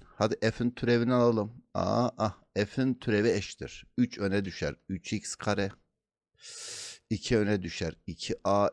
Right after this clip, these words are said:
x. Eksi A x'in türevi eksi A. Bitti. Al sana türev. Bir yaz yediye eşitte. X yerine bir yazalım ve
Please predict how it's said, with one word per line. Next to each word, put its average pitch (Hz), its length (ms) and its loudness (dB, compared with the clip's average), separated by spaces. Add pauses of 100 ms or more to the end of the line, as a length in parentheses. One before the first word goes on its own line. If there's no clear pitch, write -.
x. - 480 -8 (1080)
Eksi - 380 -2
A 104 160 4
x'in 95 340 -2
türevi 82 520 -4
eksi - 340 -6 (100)
A. 107 180 2 (220)
Bitti. - 540 -8 (160)
Al 104 180 2
sana 80 340 -10
türev. - 240 -12 (500)
Bir 131 300 2
yaz 131 340 2
yediye 85 340 0
eşitte. - 360 -12 (240)
X - 260 -4
yerine 73 400 -6
bir 87 180 -4
yazalım 104 760 -2
ve 87 240 -2